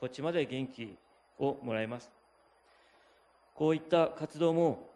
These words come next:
今後、部活動の地域移行の受け皿の一つに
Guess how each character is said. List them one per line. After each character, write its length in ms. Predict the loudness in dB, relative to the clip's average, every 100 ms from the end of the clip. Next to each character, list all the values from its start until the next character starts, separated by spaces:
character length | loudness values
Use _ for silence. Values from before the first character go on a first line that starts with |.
| _
今 200 | -4 0
後、 340 | 4 4 4 -6
部 80 | -4
活 260 | -2 -2 0
動 160 | 0
の 240 | 2 0 -2
地 180 | -8 -8
域 180 | -8 -6
移 40 |
行 180 | -2 0
の 160 | 0 -4
受 180 | -4 0
け 20 |
皿 220 | 2 4 2
の 120 | 0
一 160 | -4 -6
つ 100 | -4
に 220 | -4